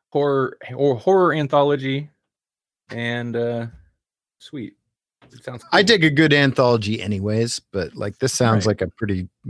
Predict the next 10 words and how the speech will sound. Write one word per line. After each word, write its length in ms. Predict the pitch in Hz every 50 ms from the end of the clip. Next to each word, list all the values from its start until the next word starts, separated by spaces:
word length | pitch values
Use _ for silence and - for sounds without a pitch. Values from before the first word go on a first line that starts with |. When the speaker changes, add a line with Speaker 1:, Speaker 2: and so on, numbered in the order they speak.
| 113
Speaker 2:
good 160 | 107 117 104 98
idea 460 | 92 90 87 92 90 92 95 92 - _ _ _
for 200 | _ - 101 98
a 60 | 90 92
premise. 460 | - 98 87 90 90 90 - - - _ _ - - - - - - - - - _ -
Um, 520 | 113 113 113 113 117 117 117 117 120 117 127
then 480 | 120 107 143 170 180 180 180 180 175
the 80 | 165 160
next 280 | 160 156 156 - - -
couple 500 | - 147 135 139 135 127 127 120 -